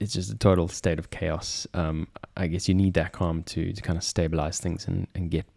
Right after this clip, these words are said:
back to normal again, uh, eventually. So we'll, we'll, we'll obviously monitor that. Um, you know, we'll, we'll touch through, uh, the progress of that,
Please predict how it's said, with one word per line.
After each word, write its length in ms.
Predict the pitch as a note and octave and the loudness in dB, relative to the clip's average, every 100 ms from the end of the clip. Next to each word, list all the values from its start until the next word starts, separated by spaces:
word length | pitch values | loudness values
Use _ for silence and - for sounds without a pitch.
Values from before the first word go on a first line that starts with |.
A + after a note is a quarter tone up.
| _ | _
back 240 | E2 - - | -4 -4 -6
to 100 | - | -4
normal 340 | D#2+ D2+ D#2 | -2 -2 -4
again, 360 | E2 - E2+ E2+ - - - - - | -4 -2 -2 -2 -8 -20 -20 -12 -6
uh, 140 | F2 - | -4 -2
eventually. 420 | G2 E2 - - | -2 -2 -2 2
So 160 | - | 10
we'll, 160 | C3+ D3 | 12 12
we'll, 240 | D3+ D3+ C3+ | 10 10 10
we'll 200 | D#3 D3 | 10 10
obviously 260 | G#2+ - | 10 8
monitor 400 | G2+ F#2 F2+ G2 | 8 8 6 6
that. 400 | F#2+ B2 - - - - | 8 8 4 -4 -6 -2
Um, 380 | F2 F2+ F2+ F2 | 0 0 0 2
you 60 | |
know, 80 | F#2 | 2
we'll, 220 | E2 E2 - | 4 4 4
we'll 320 | F2 - F#2 | 0 0 0
touch 320 | - F2 - | 0 -4 -6
through, 360 | - F#2 E2 D#2+ - - | -2 0 2 0 -4 -4
uh, 240 | E2+ E2+ - | -2 -2 -4
the 160 | - E2+ | -4 -2
progress 440 | E2+ D#2 - - | 2 0 0 -4
of 100 | - | -2
that, 400 | F#2 E2+ - - | 0 -2 -4 -12